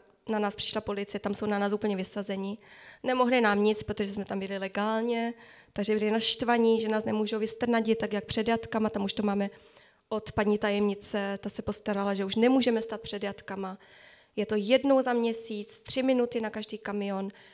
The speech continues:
a tak strašně jim to vadí, ehm, že prostě už nám nepovolujou akce před jatkama. Takže jsme to vyřešili, že jsme byli na náměstí s petičním stánkem a tam už na nás nemohli. Toto už je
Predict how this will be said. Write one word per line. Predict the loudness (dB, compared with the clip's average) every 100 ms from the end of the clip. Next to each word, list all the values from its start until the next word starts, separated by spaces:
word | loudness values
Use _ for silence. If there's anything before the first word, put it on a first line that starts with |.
| -20 _
a | -6
tak | -4 -6
strašně | -6 -6 -4 -2
jim | -2
to | -2 -4
vadí, | -6 -6 -8 -6 -6
ehm, | -6 -4 -4 -4 -6 -10 _ _ _ -20 _ _ _ -8
že | -4
prostě | -2 -4 -2 -4
už | -2
nám | -2
nepovolujou | -2 -4 -2 -2 -2 -2 -2
akce | -6 -12 -12
před | -8 -4
jatkama. | -4 -4 -2 0 -2 -6 -20 -20 -20 -20 -8
Takže | -6 -4
jsme | -4
to | -6
vyřešili, | -8 -8 -8 -10
že | -8
jsme | -4 -2
byli | 0
na | 0
náměstí | 0 0 -4 -6 -8
s | -8
petičním | -8 -8 -8 -10
stánkem | -10 -10 -10 -6 -8 -8 -12
a |
tam | -8 -6
už | -6
na | -6
nás | -2
nemohli. | 0 2 2 -2 -8 -18 _ _ _ _ _ _ _ _ -20 -4
Toto | -2 -2
už | -2 -2
je | -4